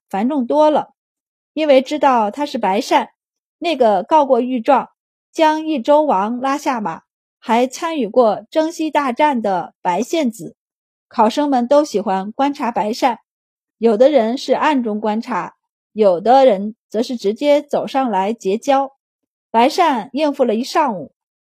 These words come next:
此时有些疲倦，所以叮嘱完刘焕后就道：“我在外面等你，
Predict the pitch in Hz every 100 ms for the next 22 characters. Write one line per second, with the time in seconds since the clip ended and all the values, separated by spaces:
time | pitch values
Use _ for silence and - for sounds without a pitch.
0 | _ - 240 - 226 269 294 170 - 277
1 | 277 - 196 320 262 196 _ _ _ _
2 | _ - 294 240 226 302 285 196 196 214
3 | 190 269 294 240 240 196 208 - 202 -
4 | _ _ _ _ - 196 208 262 226 208
5 | 220 294 240 208 160 214 233